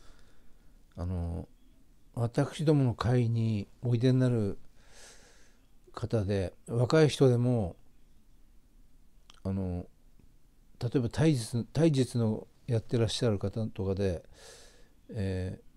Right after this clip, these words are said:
ー、話してみるとですね、座禅やったり、あの、瞑想したり、あと時には滝に打たれもしたとかいうお話をよく聞くんですよね。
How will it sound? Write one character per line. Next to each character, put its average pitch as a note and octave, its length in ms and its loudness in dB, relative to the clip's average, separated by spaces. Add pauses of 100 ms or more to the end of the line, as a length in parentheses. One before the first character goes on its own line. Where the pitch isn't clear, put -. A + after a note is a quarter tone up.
(300)
ー、 - 60 -14
話 C3 260 0
し - 20 -8
て A#2+ 80 -2
み A2+ 100 -2
る G2+ 100 -4
と E2+ 120 -6
で F2 80 -6
す G2+ 80 -8
ね、 F#2 180 -8 (1400)
座 G#2+ 220 -2
禅 C3+ 260 4
や B2+ 140 4
っ - 20 -2
た B2+ 220 -2
り、 G2 340 0
あ G2 60 -8
の、 F2 500 -6 (680)
瞑 B2 160 4
想 A#2 260 -2
し - 80 -8
た G#2+ 120 -2
り、 F2+ 220 -4 (960)
あ G#2+ 80 -10
と G2+ 120 -4
時 C3 260 0
に C3 120 6
は G2 100 2
滝 A#2+ 320 -2
に C#3 100 6
打 C3+ 80 4
た C#3 120 2
れ C3 120 2 (280)
も G#2+ 160 -2
し - 60 -10
た A2 140 0
と G2+ 120 -4
か F#2+ 200 -2
い - 360 -8
う G2+ 280 -4
お A2+ 80 -2
話 G#2+ 280 0
を G2+ 200 -2 (400)
よ C#3+ 140 6
く G#2+ 140 -8
聞 - 240 -12
く D#3 120 4
ん B2+ 80 4
で F#2 100 -2
す - 120 -10
よ F2 60 -4
ね。 G2 200 -2